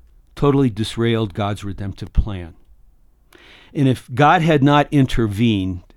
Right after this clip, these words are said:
th-, you know, he never would have got Sarah back.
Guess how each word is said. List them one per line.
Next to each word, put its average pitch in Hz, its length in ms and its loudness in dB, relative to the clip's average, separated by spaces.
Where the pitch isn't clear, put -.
th-, 139 240 0
you 131 100 0
know, 131 160 0
he 143 160 2
never 151 240 4
would 127 120 2
have 131 60 0
got 110 160 -2
Sarah 101 300 -6
back. 82 460 -16